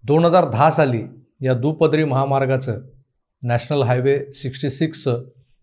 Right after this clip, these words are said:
चौपदरीकरणाचं काम सुरू झालं, पण आज तब्बल अकरा वर्षांनंतरही ते काम पूर्ण झालेलं नाही.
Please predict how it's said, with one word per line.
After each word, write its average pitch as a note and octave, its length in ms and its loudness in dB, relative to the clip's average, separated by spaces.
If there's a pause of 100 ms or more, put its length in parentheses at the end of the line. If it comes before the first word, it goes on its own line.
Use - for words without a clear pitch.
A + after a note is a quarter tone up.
(300)
चौपदरीकरणाचं D#3 840 2
काम C3+ 240 0
सुरू C3 260 -2
झालं, F#2+ 180 -4 (640)
पण C3+ 80 4
आज D3+ 200 2
तब्बल E3 320 2 (540)
अकरा G3+ 280 6
वर्षांनंतरही B2+ 880 2
ते - 220 -10
काम C#3 220 -2
पूर्ण C#3 300 0
झालेलं A#2+ 340 0
नाही. F#2 200 -10